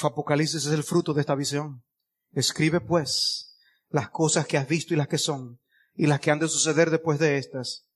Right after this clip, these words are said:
Apocalipsis es el resultado de esta visión que Juan tuvo.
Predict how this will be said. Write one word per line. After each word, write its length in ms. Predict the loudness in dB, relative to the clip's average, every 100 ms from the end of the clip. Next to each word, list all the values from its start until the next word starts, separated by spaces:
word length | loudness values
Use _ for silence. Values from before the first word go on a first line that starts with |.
| _ _ _ _ _ _ _ _ _ _ _
Apocalipsis 920 | -4 0 2 4 4 0 -6 -4 -2
es 120 | 2
el 100 | 2
resultado 580 | 2 0 -2 2 2 2
de 80 | -2
esta 140 | 0
visión 380 | 0 2 2 0
que 80 | -2
Juan 240 | -2 -2
tuvo. 420 | -2 -4 -4 -8